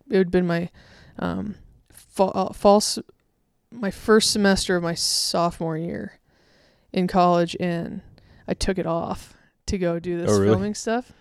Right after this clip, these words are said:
Speaker 1: Yeah.
Speaker 2: The priori-, priorities, yeah.
Speaker 1: I thought so.
Speaker 2: <laughs>
Speaker 1: Kirk didn't really think it was so awesome at first.
Speaker 2: <laughs>
Speaker 1: Uh, but I did. I took, just, like, dropped all my classes, uh, went to Wyoming and started filming,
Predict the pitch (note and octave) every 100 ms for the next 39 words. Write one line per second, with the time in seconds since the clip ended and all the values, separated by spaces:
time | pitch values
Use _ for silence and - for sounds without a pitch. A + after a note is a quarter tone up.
0 | _ - F#3 E3+ E3 G3+ A3+ F#3 F#2+ -
1 | - E3 C#3+ F#2 A#2 - - A2 - -
2 | F#4+ G4+ F#3 A3 - F#3 G3 G#3+ B3+ C4+
3 | - A#3+ F3 D#3 D#3 D#3+ - F3 D#3+ F3
4 | F3+ E3+ E3+ F3 F3 F3 A2 A3 - G2+
5 | F2+ - _ _ _ _ _ - - G3+
6 | F#3 F3+ F#3 C4 - - G3 F3+ F3+ -
7 | - - - F#3+ F#3+ G#3 G#3 G3 - G3+
8 | - _ - G3+ - F#3 F3+ F#3 F#3 G3+
9 | G3 G3 F#3+ G3 G3 F#3+ G3 - - _
10 | _ _ _ - - E3+ E2 F3 F#3+ F#3+
11 | F#3+ F#3+ F#3+ F#3+ F#3+ F#3+ - F#3 F3 -
12 | F#3+ G3 F#3 G3